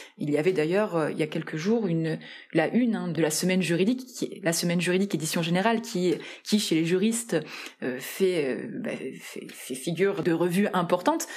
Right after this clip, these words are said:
qui publiait en une, rubrique d'anticipation juridique, la personnalité juridique des fleuves, et donc reflet de la progression du droit, euh, du vivant. Tout ça renvoie aussi à ce qu'on appelle, je dois vous en parler, la jurisprudence de la Terre.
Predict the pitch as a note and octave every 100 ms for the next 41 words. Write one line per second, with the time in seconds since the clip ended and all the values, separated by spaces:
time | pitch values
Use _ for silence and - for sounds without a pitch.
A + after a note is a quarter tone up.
0 | - - B3 B3+ A3+ A#3 A3+ F3 - C4
1 | F#4 B3+ - _ _ _ _ _ F3+ D#4
2 | B3+ B3+ G3 A3+ B3+ C4+ B3+ B3 A3 -
3 | G#3 F#3+ A3+ G3+ C#4+ - - - _ G#3
4 | G3+ G#3+ G#3+ F#3 E3+ D#3+ D3+ E3 F3 A#3+
5 | D4 D4 - _ _ E3 F3 G3 D3+ F3
6 | E3 B3+ G3+ D#3 - E3+ E3 E3 A#3+ A#3+
7 | D3 D#3+ E3 F3+ B3 - - - - D3+
8 | G3 F#3 E3+ D#3 - _ _ _ _ _
9 | _ _ _ _ - B3 - D4 E4 G3
10 | G3+ B3 B3+ C4 A#3+ A#3 - C4+ D4+ -
11 | G3+ - A#3+ G#3 - A3 A#3+ D4 - -
12 | - D#3 D3+ E3+ G3+ A3 D4 G#3+ F3 G#3
13 | A#3 A#3 A3+ D4 B3+ A3+ F#3 - - -